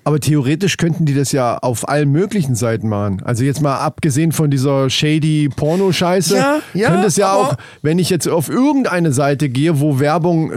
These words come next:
Speaker 1: wird ja überall, wird ja mittlerweile irgendwelche Werbung eingeblendet, die auch sich bewegt, also wo ein kleines Filmchen läuft.
Speaker 2: Ja,
Speaker 1: oder
Speaker 2: ja,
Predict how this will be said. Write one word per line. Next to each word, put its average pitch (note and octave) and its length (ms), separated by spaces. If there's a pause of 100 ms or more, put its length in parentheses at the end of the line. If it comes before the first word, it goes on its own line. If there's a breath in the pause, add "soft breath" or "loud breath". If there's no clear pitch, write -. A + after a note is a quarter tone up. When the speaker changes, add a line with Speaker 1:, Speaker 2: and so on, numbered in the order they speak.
(120)
Speaker 1:
wird C3+ 160
ja D3+ 80
überall, E3+ 420
wird B2+ 160
ja C3 80
mittlerweile B2+ 540
irgendwelche C3 400
Werbung F#3 320
eingeblendet, C#3 640
die D3 160
auch D3+ 200
sich - 220
bewegt, C#3+ 400
also A#2+ 240
wo C3+ 100
ein C3+ 120
kleines C3+ 300
Filmchen D#3+ 420
läuft. E3 240
Speaker 2:
Ja, E3+ 100
Speaker 1:
oder D#3+ 100
Speaker 2:
ja, A2+ 140